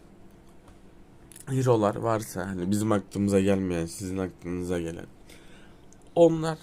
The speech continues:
olacak. Ayrıca yaptığım canlı yayınları takip eden ilk üç kişiye her ay boyunca sarı yelek veriyoruz. Onun da, e, yine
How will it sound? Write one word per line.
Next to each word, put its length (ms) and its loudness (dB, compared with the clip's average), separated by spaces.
olacak. 360 -8
Ayrıca 600 2
yaptığım 600 -4
canlı 340 0
yayınları 420 -2
takip 460 -8
eden 320 -6
ilk 320 -8
üç 180 -12
kişiye 440 -10
her 220 -2
ay 280 -2
boyunca 600 -2
sarı 400 -4
yelek 360 -4
veriyoruz. 680 -2
Onun 460 2
da, 200 -2
e, 360 -4
yine 340 -6